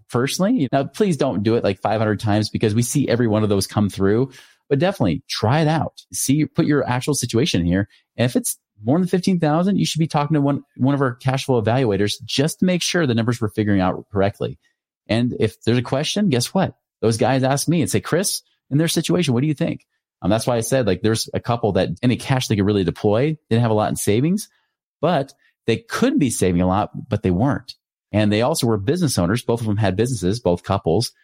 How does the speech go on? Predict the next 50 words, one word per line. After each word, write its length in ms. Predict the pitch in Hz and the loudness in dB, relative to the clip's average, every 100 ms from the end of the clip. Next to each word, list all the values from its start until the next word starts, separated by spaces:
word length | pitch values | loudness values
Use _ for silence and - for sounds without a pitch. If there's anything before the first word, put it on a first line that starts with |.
| _ _ _ 98 | _ _ _ -2
Between 300 | 104 127 104 | 0 0 0
tax 300 | 120 131 - | -2 -2 -2
savings 340 | 139 139 135 | 0 0 0
potential 560 | - 127 127 - 135 127 | -2 0 0 0 0 2
and 260 | 90 87 - _ - | 0 -2 -6 _ -6
tracking 380 | 123 127 123 | -4 -2 0
their 100 | 104 | 2
money, 320 | 98 104 165 160 | 2 2 0 0
I 80 | 117 | -2
told 220 | - 156 | 0 0
them, 100 | 101 | 0
I 40 | |
said, 180 | 92 104 | 0 0
"You 80 | 117 | 2
know 80 | 135 | 0
what? 220 | 151 - _ _ _ - | -2 -4 _ _ _ -4
Let's 140 | 135 | -2
offer 240 | 147 135 | -2 0
'em 80 | 147 | 0
one 300 | 120 110 123 | 0 0 0
of 40 | 113 | 2
our 120 | 101 | 2
lower 240 | 110 113 | 2 2
level 240 | 101 101 95 | 0 0 0
programs. 580 | 104 95 73 - - - | 0 0 -2 -8 -10 -4
Let's 220 | 104 - | -4 -2
get 200 | - 120 | -2 0
them 180 | 113 101 | 2 2
in 280 | 117 104 90 | 2 2 0
because 340 | 95 95 - _ _ - | 0 -2 -2 _ _ -2
we 80 | 117 | 0
know 120 | 117 | 2
we 80 | 113 | 0
could 120 | 104 | -2
help 260 | - 139 151 | -2 -4 0
them 160 | 92 | -2
just 220 | 90 143 - | 0 -2 -2
from 100 | 104 | -4
a 40 | |
cash 320 | - 127 131 | -2 -4 0
flow 120 | 104 | -2
standpoint, 580 | 87 - 80 - 90 90 _ _ - | 0 0 -2 0 0 0 _ _ -2
regardless 400 | 120 104 123 156 | -2 2 0 0
if 60 | 113 | 0
they 80 | 98 | 0
do 160 | 107 | 0
any 180 | - 107 | 0 -2
passive 380 | - 104 101 92 | -2 -4 -2 -2
income 240 | 95 95 | 0 2
investing." 500 | 87 87 95 - - | 2 0 -2 -8 -18